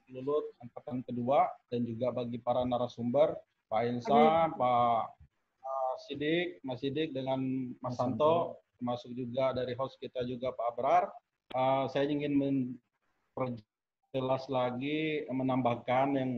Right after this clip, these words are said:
Speaker 1: apa yang disampaikan oleh Pak Muri, bahwa memang untuk Desa Lampasa memang sudah terdapat kelompok pengembang untuk budidaya lebah madu kelulut. Seperti yang disampaikan tadi ada lima belas orang anggota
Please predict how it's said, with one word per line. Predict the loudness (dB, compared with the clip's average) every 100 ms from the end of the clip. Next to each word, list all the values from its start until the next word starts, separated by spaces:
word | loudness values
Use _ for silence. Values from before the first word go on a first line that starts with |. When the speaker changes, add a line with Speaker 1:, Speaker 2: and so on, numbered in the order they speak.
| -2
Speaker 1:
apa | -2 2 4
yang | 4
disampaikan | 2 0 0 0 0 0
oleh | 0
Pak | 0 0
Muri, | 0 -2 -2 -4 -4 -8 _ _
bahwa | -2 2 2 2
memang | 2 0 0 2 2 2 -2 -8 _ _ -8
untuk | -6 -4 0
Desa | 0 4
Lampasa | 4 4 4 4 2 2 2 2 0 -8 _ _
memang | -4 0 0
sudah | 0 0
terdapat | 0 -2 2 2 4 2 0 -2
kelompok | 0 4 4 4 0
pengembang | -2 0 2 2 2 0
untuk | -2 -2 -2 -6
budidaya | -4 0 2 2
lebah | 2 0
madu | 0 0 -2 -4
kelulut. | -4 -2 -2 -4 -8 _ -6
Seperti | -4 -2
yang | -2
disampaikan | 0 0 0 0 -2
tadi | 0 0
ada | 0 2
lima | 2 2 2 2
belas | 2 0 0 -4
orang | 0 0 -2
anggota | -2 -4 0 2 2